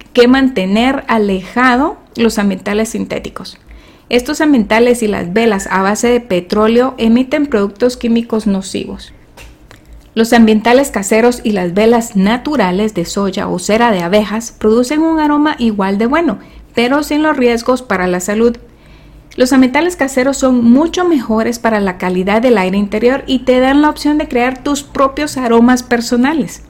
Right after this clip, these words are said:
Otra excelente opción son los difusores con aceites esenciales naturales. Estos no solo brindan un agradable aroma, sino que algunos tienen propiedades fungicidas y bactericidas que ayudan a purificar el aire.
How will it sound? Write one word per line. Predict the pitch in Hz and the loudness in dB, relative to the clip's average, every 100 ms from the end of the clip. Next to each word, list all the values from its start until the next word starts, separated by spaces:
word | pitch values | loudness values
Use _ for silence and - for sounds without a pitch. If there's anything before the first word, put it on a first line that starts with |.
| - - - - | -20 -20 -20 -4
Otra | - 233 277 | -2 0 -2
excelente | 277 302 294 285 311 | 0 0 2 2 0
opción | - 269 302 | 0 2 2
son | 285 277 | 0 0
los | 277 | 0
difusores | 247 214 196 220 247 269 | -2 -4 -2 0 0 -2
con | 277 269 | -2 -2
aceites | 214 208 208 220 - | 0 -2 -4 -6 -4
esenciales | 208 196 185 196 202 214 | -6 -4 -6 -4 -2 0
naturales. | 214 202 190 - 220 - - - - - - | 0 -2 -4 -4 -6 -14 -20 -20 -20 -20 -2
Estos | 240 240 269 | -2 2 4
no | 254 254 | 4 4
solo | 254 247 247 | 2 2 4
brindan | 226 233 226 226 - | 4 4 2 0 2
un | 226 226 | 4 4
agradable | 240 202 175 208 302 302 233 | 4 0 0 0 2 2 0
aroma, | 202 233 254 | 2 2 0
sino | - 269 302 | -4 -2 -2
que | 285 | -2
algunos | 233 262 294 294 | 0 2 0 0
tienen | 277 277 285 | 0 2 0
propiedades | 247 233 190 214 233 | -2 -2 -2 -2 -2
fungicidas | 254 247 233 233 214 220 226 | 0 0 0 0 0 0 -2
y | 208 | -4
bactericidas | 185 185 196 220 226 302 269 277 - - - - | -4 -4 -4 -4 -2 -2 -2 -4 -8 -20 -20 -2
que | 247 | 0
ayudan | 220 247 254 262 | 4 4 4 2
a | 254 233 | 0 -2
purificar | 214 185 - 190 185 | -2 -2 -4 -4 -2
el | 190 | -2
aire. | 170 175 | -2 -6